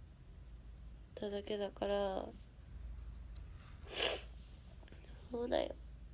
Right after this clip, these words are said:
系列の人ってお仕事してるんだと思って。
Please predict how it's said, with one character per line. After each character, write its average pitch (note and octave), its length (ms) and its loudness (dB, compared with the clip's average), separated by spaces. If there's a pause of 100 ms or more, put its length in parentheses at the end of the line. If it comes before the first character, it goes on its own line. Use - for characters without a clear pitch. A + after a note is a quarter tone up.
(4000)
系 A3 220 10
列 C#4 200 12
の C#4+ 200 12
人 C4 180 10
っ A#3+ 40 8
て - 100 12
お - 80 12
仕 - 140 8
事 A#3+ 280 10
し A#3 80 6
て - 180 6
る B3 140 8
ん A3 140 8
だ A3 160 10
と A3+ 180 2
思 A3+ 120 6
っ - 20 4
て。 - 240 0